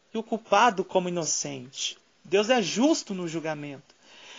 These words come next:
Então, se o requisito de Deus para uma pessoa ser salva, morar no céu, esta pessoa ser inocente, ser justa,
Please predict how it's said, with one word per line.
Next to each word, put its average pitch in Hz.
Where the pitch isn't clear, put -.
Então, 262
se 247
o 220
requisito 226
de 180
Deus 180
para 180
uma 180
pessoa 180
ser 185
salva, 175
morar 156
no 165
céu, 180
esta 190
pessoa 196
ser 220
inocente, 190
ser 214
justa, 165